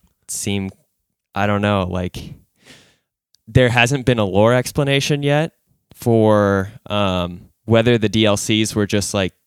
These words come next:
something that could have happened and didn't, or if they do have, like, a canon to some of the outcomes for the D L Cs, and then,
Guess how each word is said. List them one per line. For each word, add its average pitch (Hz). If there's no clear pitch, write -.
something 120
that -
could 123
have 139
happened 139
and 143
didn't, 143
or 107
if -
they 107
do 107
have, 101
like, 98
a 98
canon 101
to 101
some 104
of 95
the 95
outcomes 95
for 98
the 98
D 95
L 90
Cs, 95
and 95
then, 95